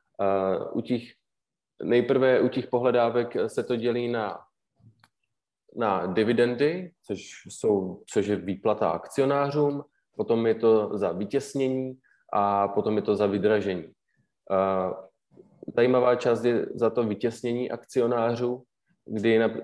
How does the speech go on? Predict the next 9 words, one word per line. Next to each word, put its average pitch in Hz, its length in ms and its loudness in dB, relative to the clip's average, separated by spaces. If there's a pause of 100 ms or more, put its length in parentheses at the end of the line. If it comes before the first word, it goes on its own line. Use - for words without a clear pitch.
kdy 110 300 2
vlastně 110 360 -2
i 113 160 -6
ten 117 260 0 (140)
projekt 113 400 2
náš 110 240 0
je 113 80 -2
koncipovaný, 110 960 -4 (100)
eh, 107 40 -2